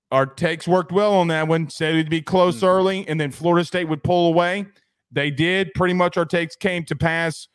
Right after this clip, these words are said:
Speaker 1: on Duke and Florida State. And then, yes, you best believe I'm touching on North Carolina and Virginia.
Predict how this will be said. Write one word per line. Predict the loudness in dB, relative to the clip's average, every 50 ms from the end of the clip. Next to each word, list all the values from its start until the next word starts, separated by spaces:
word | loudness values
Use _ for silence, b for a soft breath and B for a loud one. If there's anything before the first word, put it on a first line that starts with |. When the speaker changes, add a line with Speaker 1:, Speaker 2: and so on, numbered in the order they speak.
| _ _ _ _ _ _ 0
Speaker 1:
on | 2 4 4 4 2 0 -2 -2
Duke | 2 4 4 4 4 2 -2 -8 -20 b b b b b b
and | -2 -2 -2 0
Florida | 2 2 2 2 2 0
State. | -2 -4 -4 -2 0 0
And | 2 2
then, | 2 2 2 2 2
yes, | 2 2 2 2 2 0 -2 -2
you | 0 2 2
best | 2 0 -2 -2 -2 -2
believe | 0 0 2 2 0 0 2
I'm | 2 0 0 2
touching | 0 0 0 0 0 0 2
on | 2 2 0 0 2
North | 2 2 0 0 0
Carolina | 0 0 0 0 0 -2 -2 -2 -2
and | -4 -6
Virginia. | -6 -8 -8 -8 -8 -8 -10 -12 -16